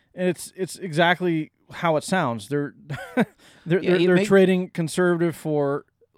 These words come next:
Speaker 1: uh,
Speaker 2: For donkeys, yeah,
Speaker 1: yeah,
Speaker 2: taking the donkeys.
Speaker 1: for
Speaker 2: Sending, they're
Speaker 1: liberal-minded.
Speaker 2: gonna, they're sending the elephants
Speaker 1: Well,
Speaker 2: back.
Speaker 1: Democratic-minded, not, I shouldn't say liberal-minded,
Speaker 2: Now,
Speaker 1: Democratic-minded.
Speaker 2: obviously
Speaker 1: We may, you know, this is all conjecture.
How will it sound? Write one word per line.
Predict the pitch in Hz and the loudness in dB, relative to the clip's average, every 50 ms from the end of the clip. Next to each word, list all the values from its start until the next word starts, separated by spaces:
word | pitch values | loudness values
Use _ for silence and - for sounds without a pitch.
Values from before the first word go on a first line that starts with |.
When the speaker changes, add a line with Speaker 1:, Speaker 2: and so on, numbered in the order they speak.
| - | -6
Speaker 1:
uh, | - 160 143 139 135 | -4 -2 0 0 0
Speaker 2:
For | 135 | 0
donkeys, | 180 208 233 214 - 107 92 - - | 0 -2 -2 -4 -8 -10 -10 -10 -10
yeah, | 165 165 170 | -8 -6 -4
Speaker 1:
yeah, | 180 175 147 | -2 -2 -2
Speaker 2:
taking | 135 151 | -2 -4
the | 156 | -6
donkeys. | 139 160 175 185 160 160 - - | -6 -6 -6 -6 -6 -8 -6 -4
Speaker 1:
for | 165 | -2
Speaker 2:
Sending, | 165 156 170 160 | 0 0 2 2
they're | 151 160 | 2 2
Speaker 1:
liberal-minded. | 160 156 151 151 147 156 | 2 2 0 0 0 0
Speaker 2:
gonna, | 156 156 139 - | -2 -2 -2 -4
they're | 143 139 131 123 | -4 -4 -4 -4
sending | - 143 139 139 139 | -4 -4 -4 -4 -4
the | 135 135 | -2 -2
elephants | 135 139 139 - | -2 -2 0 2
Speaker 1:
Well, | 135 160 143 | 2 2 2
Speaker 2:
back. | 160 | 2
Speaker 1:
Democratic-minded, | - 175 180 185 175 - 175 165 160 151 131 135 127 123 120 123 | 2 2 2 2 2 2 4 4 4 4 2 0 -2 -2 -2 -2
not, | 135 131 - - | -4 -6 -6 -8
I | |
shouldn't | 135 120 135 127 - | -10 -10 -10 -10 -10
say | 123 | -10
liberal-minded, | 117 117 107 104 - 147 151 | -10 -10 -8 -4 -2 0 0
Speaker 2:
Now, | 151 151 151 156 | 2 2 0 0
Speaker 1:
Democratic-minded. | - 143 131 123 135 123 135 139 | -2 -6 -8 -8 -4 -2 0 0
Speaker 2:
obviously | 143 143 147 - - - 135 127 123 120 117 | 0 0 -4 -8 -8 -6 -4 -4 -2 0 2
Speaker 1:
We | 170 | 2
may, | 190 214 214 214 180 | 4 6 6 4 4
you | 214 214 | 4 2
know, | 202 196 185 180 117 | 4 4 4 2 2
this | 170 175 175 147 | 0 -4 -2 0
is | 160 | 2
all | 175 160 143 | 2 2 2
conjecture. | - 139 123 131 117 117 - - 120 120 117 - | 0 -4 -4 -4 -4 -4 -6 -8 -10 -10 -10 -12